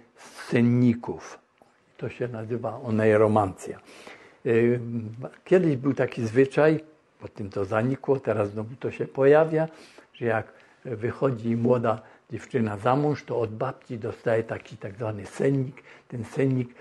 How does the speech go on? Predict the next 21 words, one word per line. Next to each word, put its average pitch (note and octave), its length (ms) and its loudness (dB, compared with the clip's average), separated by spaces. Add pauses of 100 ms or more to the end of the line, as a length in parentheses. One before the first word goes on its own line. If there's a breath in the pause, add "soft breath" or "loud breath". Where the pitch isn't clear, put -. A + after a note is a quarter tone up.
(160 loud breath)
przed A2+ 180 -6
wojną C#3 360 2
ten A#2 220 -2
sennik C3 420 0
egipski B2+ 460 -2
miał A2+ 180 0
taki B2 300 -2
dziwny A2+ 320 -2
format, C3 440 2
taki, A2+ 300 0
taki - 420 -6 (360 loud breath)
wysoki, A#2+ 640 4 (380 loud breath)
e, G#2 300 -8
formatu, B2+ 800 2 (180)
taki, - 240 -12
mm, G#2 120 -8 (800)
bardzo, A2 400 2 (400 loud breath)
e, B2 240 -2
wąska, A#2 720 0 (360 loud breath)
e, G2 200 -8
książka D#3 680 2